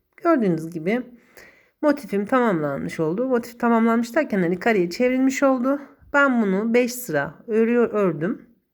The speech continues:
Yeterli büyük oldu benim için. Tamamladım motifimi. Gördüğünüz gibi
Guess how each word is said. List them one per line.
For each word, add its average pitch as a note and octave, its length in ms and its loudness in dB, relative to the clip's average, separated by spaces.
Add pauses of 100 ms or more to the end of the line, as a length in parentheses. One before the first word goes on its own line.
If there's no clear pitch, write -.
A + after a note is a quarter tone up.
(140)
Yeterli D3 480 -6
büyük - 240 -8
oldu D3 220 -6
benim - 240 -6
için. - 520 -8 (840)
Tamamladım C#3 580 0
motifimi. A3+ 920 0 (280)
Gördüğünüz D#3+ 320 -6
gibi E3 240 -8